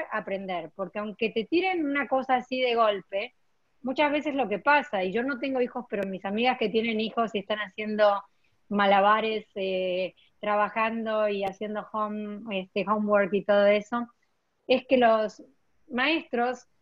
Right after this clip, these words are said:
por ahí en muchos casos no están poniendo muchas ganas para dar las clases como las estuvieran,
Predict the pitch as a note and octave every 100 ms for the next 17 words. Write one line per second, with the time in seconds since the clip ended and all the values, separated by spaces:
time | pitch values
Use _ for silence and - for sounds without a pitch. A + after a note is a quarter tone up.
0 | _ A3+ B3 C4 B3 B3 B3+ A#3 B3+ B3+
1 | A#3+ A3+ A3+ A3+ A3 G#3+ G3+ G3+ _ _
2 | _ G#3 - D#4+ F4 B3+ A#3 A#3 A3 G#3+
3 | G#3 G#3+ A3 A3+ A3 - G3+ G3+ G#3+ A3+
4 | A3+ A3+ _ - G#3+ - B3+ B3+ D4 -
5 | G#3 G#3 G3+ G#3 - G#3+ A3 A#3+ A#3 A3+